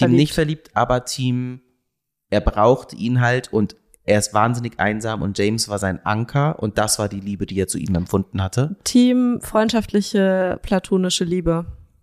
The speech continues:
Speaker 2: Okay. Mm, <laughs> Vanessa redet ja auch übers Ende.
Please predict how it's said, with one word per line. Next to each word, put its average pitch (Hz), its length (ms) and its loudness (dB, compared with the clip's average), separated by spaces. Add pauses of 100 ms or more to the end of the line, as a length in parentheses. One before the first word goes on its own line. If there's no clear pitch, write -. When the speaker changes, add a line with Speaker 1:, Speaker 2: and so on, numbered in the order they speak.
(880)
Speaker 2:
Okay. - 280 0 (800)
Mm, 147 300 4 (340)
<laughs> - 340 -10
Vanessa 139 520 4 (220)
redet 131 380 2
ja 123 380 0 (400)
auch 107 240 2
übers 123 380 -2
Ende. 135 560 2